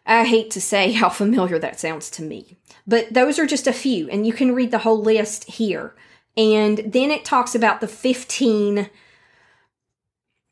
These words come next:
ways being raised by a narcissist can affect you. And these are connected to how, um, the general impacts of narcissism, right?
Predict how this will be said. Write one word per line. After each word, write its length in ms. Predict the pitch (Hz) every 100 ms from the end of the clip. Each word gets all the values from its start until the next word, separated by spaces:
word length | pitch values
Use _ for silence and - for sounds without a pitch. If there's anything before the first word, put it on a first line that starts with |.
| _ _ _ _ _ -
ways 760 | 190 220 220 214 202 202 - -
being 260 | 226 214
raised 300 | 190 202 208
by 140 | 208 190
a 60 |
narcissist 560 | 180 185 196 - 185 -
can 140 | 202
affect 400 | 180 - 208 208
you. 100 | 180
And 100 | 165
these 180 | 214 262
are 80 | 330
connected 480 | 330 320 302 - 302
to 60 | 277
how, 500 | 240 233 220 220 -
um, 340 | 226 214 208
the 120 | 190 196
general 380 | 190 339 302
impacts 640 | 196 202 185 190 185 - -
of 140 | 202
narcissism, 680 | 185 190 180 185 185 180 175
right? 300 | 175 190 262